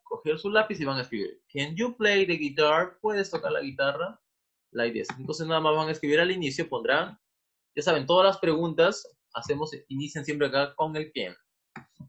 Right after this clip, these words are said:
Entonces preguntarán, "Can you play the guitar?"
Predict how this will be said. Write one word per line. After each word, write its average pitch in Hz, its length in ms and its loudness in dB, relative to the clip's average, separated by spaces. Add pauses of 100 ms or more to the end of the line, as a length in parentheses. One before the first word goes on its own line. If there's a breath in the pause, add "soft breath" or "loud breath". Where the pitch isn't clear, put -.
(180)
Entonces 120 260 -10
preguntarán, 117 580 0 (400)
"Can 151 320 -2
you 196 760 0 (760)
play 180 320 2
the 175 80 2
guitar?" 190 720 2